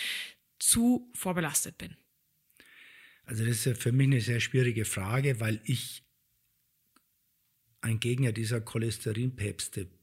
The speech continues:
Speaker 2: bin. Also ich persönlich halte von dieser Diskussion relativ wenig. Ich glaube, dass es eine wichtige Sache ist, dass du deine,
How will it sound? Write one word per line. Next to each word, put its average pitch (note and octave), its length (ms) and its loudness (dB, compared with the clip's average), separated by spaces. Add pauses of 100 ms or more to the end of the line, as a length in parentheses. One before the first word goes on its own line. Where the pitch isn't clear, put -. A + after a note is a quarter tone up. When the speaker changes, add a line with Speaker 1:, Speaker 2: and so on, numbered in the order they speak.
(440)
Speaker 2:
bin. F#2+ 400 0 (640)
Also A2 240 -4
ich - 180 -2
persönlich C3+ 640 4 (320)
halte A#2+ 320 -2
von A#2 180 -2
dieser A#2 220 -4
Diskussion A2+ 560 -4
relativ G#2 580 -4
wenig. C3+ 520 0 (580)
Ich - 260 -4
glaube, A#2+ 380 2
dass A2+ 220 -2
es A2+ 180 -2
eine A2 320 -2
wichtige A#2+ 400 -2
Sache A2+ 340 -4
ist, A2+ 320 -6
dass G#2+ 160 -6
du A2+ 100 -8
deine, G2+ 540 -6